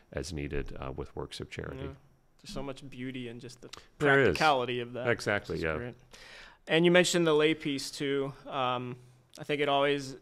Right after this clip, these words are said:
Speaker 2: needs reminding the seminary does form lay people. You've got master's programs, Catechetical Institute. If you kinda add all those together, you're talking about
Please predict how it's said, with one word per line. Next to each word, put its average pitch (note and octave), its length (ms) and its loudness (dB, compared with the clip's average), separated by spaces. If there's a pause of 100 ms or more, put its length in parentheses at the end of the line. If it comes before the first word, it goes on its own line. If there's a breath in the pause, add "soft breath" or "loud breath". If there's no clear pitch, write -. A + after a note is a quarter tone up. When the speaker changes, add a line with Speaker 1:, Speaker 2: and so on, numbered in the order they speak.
(120)
Speaker 2:
needs C#3+ 280 -8
reminding C3+ 460 -4
the C3 80 -6
seminary B2+ 540 -8 (100)
does C3 220 -4
form C#3+ 320 -6
lay A#2 180 -6
people. A#2+ 400 -12
You've A#2 140 -14
got F2 180 -8
master's C3+ 420 -4
programs, B2 560 -6
Catechetical C3 640 -8
Institute. C3+ 500 -10 (340 loud breath)
If - 60 -20
you B2 60 -12
kinda B2 380 -6 (460 soft breath)
add D3+ 200 2
all D3+ 140 4
those D3+ 260 0
together, C#3 380 -2
you're C3+ 80 -6
talking C3 400 -4
about B2 400 -2